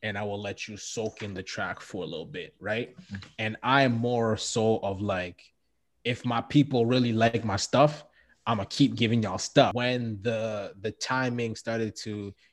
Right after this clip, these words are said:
Speaker 1: you know, deteriorate a little bit, like, I was doing a lot more tracks and,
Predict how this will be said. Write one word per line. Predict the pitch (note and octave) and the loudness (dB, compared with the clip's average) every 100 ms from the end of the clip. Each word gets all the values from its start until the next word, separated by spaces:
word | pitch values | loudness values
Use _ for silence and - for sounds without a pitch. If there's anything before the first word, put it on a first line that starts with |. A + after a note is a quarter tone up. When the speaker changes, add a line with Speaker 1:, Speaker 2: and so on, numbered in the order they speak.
| - | -12
Speaker 1:
you | A2 | -6
know, | A2 G#2+ F#2+ | -4 -4 -6
deteriorate | G#2+ - B2+ A#2 A2 | -10 -4 -2 0 0
a | |
little | A2 A2 G#2 | -2 -4 -4
bit, | F#2+ A2 G#2 | -2 -2 -2
like, | G2+ G2 F#2 _ _ _ - | -6 -8 -10 _ _ _ -6
I | A2 A#2 | 0 2
was | A2+ G#2 G2+ F#2 | 2 0 -8 -10
doing | A#2 A2+ G#2+ | -4 -4 -2
a | |
lot | G#2+ A#2+ A#2 A#2 | -2 0 0 -2
more | A#2 G#2 | -4 -6
tracks | - C#3 C3+ C3 C3 C3 - | -2 0 2 2 0 -2 -6
and, | A2 G2 F#2+ | -8 -10 -14